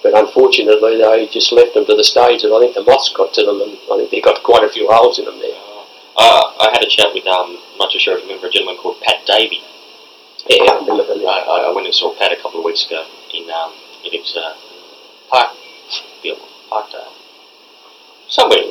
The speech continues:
Speaker 2: near, <laughs> near Brighton area.
Speaker 1: Yeah.
Speaker 2: And I asked him, I said, "Do you still have your jumper?" And he pulled out the jumper he had in the plastic bag, and, oh, the number was ripping off, and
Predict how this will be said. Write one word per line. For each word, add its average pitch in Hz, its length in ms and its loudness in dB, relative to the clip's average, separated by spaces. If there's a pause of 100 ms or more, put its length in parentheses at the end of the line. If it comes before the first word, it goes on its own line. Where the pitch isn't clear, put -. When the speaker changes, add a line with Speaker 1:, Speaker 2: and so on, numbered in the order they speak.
Speaker 2:
near, 104 140 0
<laughs> - 440 2
near - 220 6
Brighton - 360 4
area. 110 460 2
Speaker 1:
Yeah. - 340 0 (1040)
Speaker 2:
And 117 120 2
I 135 100 8
asked - 100 2
him, 110 60 0
I - 40 0
said, 101 140 -4
"Do 104 60 2
you 101 60 2
still 110 180 2
have 98 80 0
your 98 80 -4
jumper?" 127 220 2
And 170 80 2
he - 80 -4
pulled 127 140 2
out 110 120 6
the - 80 4
jumper 107 340 0
he 92 80 -2
had 101 140 -4
in - 80 -2
the - 60 -12
plastic - 300 -6
bag, 104 240 -2
and, - 120 -12
oh, - 280 -20 (380)
the - 60 -20
number 113 280 0
was 113 200 -2
ripping 117 260 -2
off, 117 280 2
and 101 100 -10